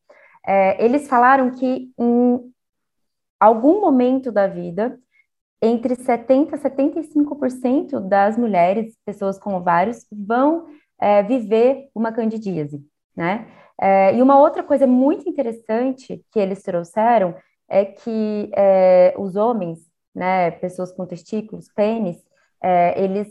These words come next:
n-, n-, no geral, vinte por cento vão ter, é, o, o, a presença do fungo na glande, né? Então, é muito importante a gente saber que é algo que existe, o, o, esse fungo, ele existe tanto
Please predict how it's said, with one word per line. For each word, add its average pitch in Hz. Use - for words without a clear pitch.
n-, -
n-, 214
no 226
geral, 220
vinte 233
por 277
cento 240
vão 240
ter, 233
é, 185
o, 180
o, 185
a 185
presença 240
do 226
fungo 247
na 214
glande, 202
né? 196
Então, 208
é 220
muito 247
importante 254
a 226
gente 214
saber 220
que 254
é 233
algo 240
que -
existe, 214
o, 208
o, 202
esse 208
fungo, 254
ele 240
existe 220
tanto 247